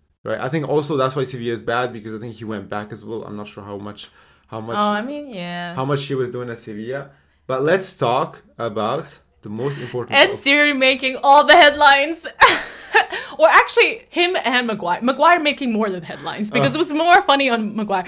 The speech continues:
Speaker 1: Dude.
Speaker 2: Can't
Speaker 1: Dude,
Speaker 2: help but laugh.
Speaker 1: I love the Sevilla energy, and I love my boy and the Sevilla energy.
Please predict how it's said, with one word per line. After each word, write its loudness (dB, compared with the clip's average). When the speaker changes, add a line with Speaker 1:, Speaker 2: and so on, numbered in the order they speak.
Speaker 1:
Dude. 0
Speaker 2:
Can't 4
Speaker 1:
Dude, 2
Speaker 2:
help 2
but 0
laugh. -2
Speaker 1:
I 6
love 4
the -8
Sevilla 0
energy, 0
and 0
I 0
love 4
my 0
boy 2
and -2
the -2
Sevilla 0
energy. -6